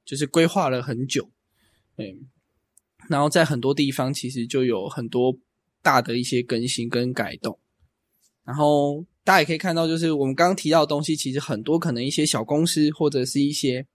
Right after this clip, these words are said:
可能新创公司，他们可能也有在做。但因为 Adobe 其实它的优势就在于说，它本身就，很多设计师就用它的各种工具。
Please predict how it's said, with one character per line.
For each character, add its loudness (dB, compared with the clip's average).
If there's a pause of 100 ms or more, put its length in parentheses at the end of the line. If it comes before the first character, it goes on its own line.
(1500)
可 -6
能 -4
新 0
创 2
公 2
司， 0
他 0
们 0
可 -8
能 -8
也 -2
有 2
在 0
做。 -2 (520)
但 4 (440)
因 0
为 4
Adobe 2
其 -4
实 0
它 -4
的 0
优 4
势 -4
就 2
在 2
于 -4
说， -4
它 -2
本 -2
身 -2
就， 0 (520)
很 -4
多 4
设 4
计 -2
师 -4
就 2
用 0
它 -2
的 -2
各 2
种 -6
工 -6
具。 -6